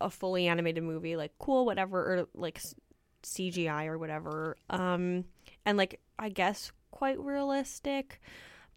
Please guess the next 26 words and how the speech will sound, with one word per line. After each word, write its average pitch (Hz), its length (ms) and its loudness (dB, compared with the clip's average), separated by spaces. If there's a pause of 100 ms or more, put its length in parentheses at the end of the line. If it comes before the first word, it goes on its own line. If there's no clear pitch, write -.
but 247 200 -4
then 247 220 4
they, 285 120 6
like, 262 380 6
it 262 100 4
was, 254 140 4
like, 254 180 4
they 262 120 4
worked 233 360 2
so 208 300 6
hard 196 340 4
on 220 100 4
making 196 300 2
every 185 300 2
animal 214 500 2
really 269 320 0
realistic 294 800 0 (480)
that, 220 300 6
like, 208 340 2 (640)
when, 220 400 4 (300)
but 262 100 8
they 277 100 10
would 262 140 10
make 269 280 8
them 240 180 10
do 247 480 6